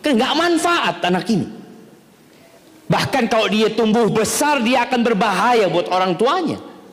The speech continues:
Maka dibunuh, jemaah. Itulah. Jadi ketidakadaan anak kadang-kala lebih bermanfaat daripada anak itu ada.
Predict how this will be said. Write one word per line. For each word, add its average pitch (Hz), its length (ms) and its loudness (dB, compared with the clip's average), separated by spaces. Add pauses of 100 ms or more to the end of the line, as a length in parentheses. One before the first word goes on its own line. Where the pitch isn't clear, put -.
(840)
Maka 165 320 -2
dibunuh, 220 640 0
jemaah. - 460 -12
Itulah. 240 320 0 (800)
Jadi 190 180 0 (480)
ketidakadaan 208 1200 -2
anak 214 460 -2
kadang-kala 180 580 0
lebih 156 220 -2
bermanfaat 160 760 -2
daripada 139 480 -2
anak 147 300 -4
itu - 180 -8
ada. - 240 -18